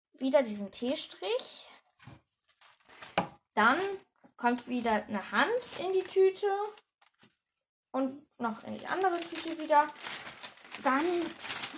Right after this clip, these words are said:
drückt ihr beides aufeinander, sodass es schön hält, weil man will ja nicht, dass die Stirn auseinandergeht.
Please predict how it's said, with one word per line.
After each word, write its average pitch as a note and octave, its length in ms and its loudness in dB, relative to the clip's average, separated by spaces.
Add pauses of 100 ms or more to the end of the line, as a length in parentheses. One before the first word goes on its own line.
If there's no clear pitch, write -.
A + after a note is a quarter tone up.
(300)
drückt F4+ 420 4
ihr E4 240 6 (320)
beides B3 380 6
aufeinander, F#4 640 4 (1500)
sodass C#4+ 420 2
es - 240 -2
schön G#3+ 400 0
hält, B3+ 560 2 (1120)
weil A#3+ 560 6 (720)
man A#3 280 0
will C4 80 8
ja C4 180 4
nicht, B3 220 0
dass A#3+ 160 -6
die A3+ 120 -6
Stirn A#3+ 280 -6
auseinandergeht. A#3 1040 -4